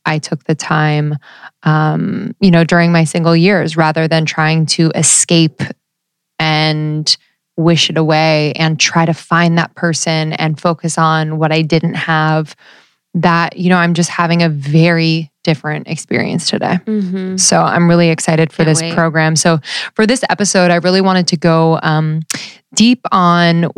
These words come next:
Speaker 1: one aspect of the program that we're gonna dig into, which is identifying the pressure. Because I feel like, you know,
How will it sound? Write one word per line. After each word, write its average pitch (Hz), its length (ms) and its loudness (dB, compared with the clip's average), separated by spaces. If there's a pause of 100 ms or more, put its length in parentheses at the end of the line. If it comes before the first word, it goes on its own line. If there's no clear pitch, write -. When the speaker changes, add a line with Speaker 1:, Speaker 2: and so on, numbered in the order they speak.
(140)
Speaker 1:
one 196 500 2
aspect 165 640 -2
of 170 100 0
the 165 80 -2
program 160 540 0
that 151 140 0
we're 165 80 2
gonna 165 200 2
dig 160 220 0
into, 160 480 0
which 160 220 0
is 160 80 -4
identifying 156 880 0
the 151 60 -4
pressure. 254 540 -2 (440)
Because 202 200 2
I 214 120 2
feel 262 340 0
like, 180 400 2
you 185 200 0
know, 165 420 2